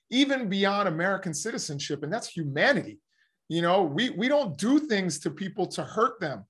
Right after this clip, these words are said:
We don't do things to people, uh, you know, to, to harm their children and to psychologically harm their children.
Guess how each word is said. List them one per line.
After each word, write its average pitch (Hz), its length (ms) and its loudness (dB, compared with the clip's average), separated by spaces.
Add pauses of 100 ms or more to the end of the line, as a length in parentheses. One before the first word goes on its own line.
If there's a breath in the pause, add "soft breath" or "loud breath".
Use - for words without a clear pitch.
(280)
We 170 100 -2
don't 214 300 0
do 208 200 0
things 196 380 -2
to 170 100 -6
people, 170 560 -2 (440 soft breath)
uh, 147 460 4 (100)
you 185 100 -4
know, 165 140 0
to, 160 280 2
to 156 180 -4
harm 208 420 0
their 170 140 0
children 147 680 -2 (300)
and 156 80 -6
to 160 60 -2
psychologically 202 840 2
harm 151 300 -2
their 135 140 -6
children. 143 460 -4